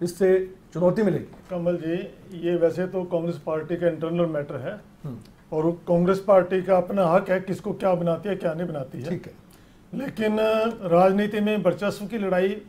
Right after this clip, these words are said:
Speaker 2: हर एक लड़ता है, ये कोई नई बात नहीं है।
Speaker 1: हम्म।
Speaker 2: अब आप देखिए, बीजेपी में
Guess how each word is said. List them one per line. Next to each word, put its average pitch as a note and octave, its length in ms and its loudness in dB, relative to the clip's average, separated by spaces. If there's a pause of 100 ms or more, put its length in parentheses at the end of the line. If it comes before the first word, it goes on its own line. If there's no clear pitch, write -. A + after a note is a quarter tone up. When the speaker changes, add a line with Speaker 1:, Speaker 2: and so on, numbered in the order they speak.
(160)
Speaker 2:
हर D#3+ 100 -2
एक G3+ 160 2
लड़ता F3 400 4
है, A#3 220 -6
ये F#3+ 80 -4
कोई G3 180 0
नई F#3+ 160 2
बात D#3+ 280 4
नहीं D3 140 -6
है। C#3 180 -6
Speaker 1:
हम्म। B2+ 200 -8 (840)
Speaker 2:
अब F#3+ 80 6
आप G#3 140 6
देखिए, G3 520 0
बीजेपी F#3 560 -2
में F3+ 260 -4